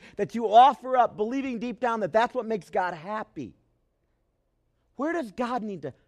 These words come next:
penetrate deeply into your life? Specifically, what do you think God wants from you right now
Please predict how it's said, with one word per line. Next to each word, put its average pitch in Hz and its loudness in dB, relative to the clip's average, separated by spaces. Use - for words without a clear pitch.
penetrate 202 -8
deeply 135 -8
into 185 -6
your 175 2
life? 107 -8
Specifically, 165 -10
what 285 0
do 339 -2
you 302 2
think 220 -4
God 226 0
wants 220 -2
from 214 -10
you 147 -8
right 190 2
now 165 -8